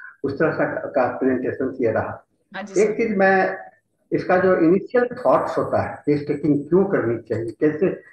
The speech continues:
Speaker 1: किसकी, इसका महत्व क्या है, तो मैं सबसे पहले, अ, doctor Henneman का एक छोटी सी पुस्तिका है जो कि आप सभी जानते होंगे और सभी नाम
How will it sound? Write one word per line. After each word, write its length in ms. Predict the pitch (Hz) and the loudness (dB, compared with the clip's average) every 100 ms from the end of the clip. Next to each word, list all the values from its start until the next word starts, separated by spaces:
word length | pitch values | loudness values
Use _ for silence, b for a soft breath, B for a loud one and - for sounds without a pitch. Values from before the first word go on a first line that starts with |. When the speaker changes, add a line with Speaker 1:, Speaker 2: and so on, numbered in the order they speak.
| B - | B -4
Speaker 1:
किसकी, 260 | 170 - - - - - | -4 -2 -4 -4 -4 -6
इसका 280 | - 151 139 | -2 0 0
महत्व 480 | 135 196 - 131 - | 0 0 0 -2 0
क्या 120 | 101 | 0
है, 260 | 92 - - _ _ | -2 -8 -18 _ _
तो 80 | 185 | 0
मैं 180 | 196 214 | 2 2
सबसे 280 | 196 - 254 | 0 -2 -2
पहले, 340 | 185 185 196 196 - - _ - | 2 2 2 0 -8 -20 _ 0
अ, 120 | 127 | 2
doctor 260 | 127 143 180 | 2 2 2
Henneman 500 | 131 131 165 220 214 | 2 4 4 6 4
का 300 | - 107 - - _ _ _ _ _ 165 | 2 -2 -6 -14 _ _ _ _ _ 0
एक 240 | 165 165 175 170 - - - - | 0 2 2 4 4 0 -6 -6
छोटी 280 | 233 - 269 | -2 -2 -2
सी 140 | 247 | -4
पुस्तिका 600 | - - 165 - 180 143 | -8 -8 -10 -8 -2 0
है 320 | 104 104 - 143 | 0 -2 -8 -6
जो 80 | 175 | -6
कि 160 | 190 | 0
आप 260 | 175 - 160 | 0 0 -2
सभी 180 | 170 147 | -2 0
जानते 320 | 127 123 147 | 0 0 -2
होंगे 300 | 113 110 107 - _ _ | -2 -4 -8 -14 _ _
और 300 | 123 135 131 | 0 0 0
सभी 180 | 143 165 | -2 0
नाम 220 | 139 139 | 0 -2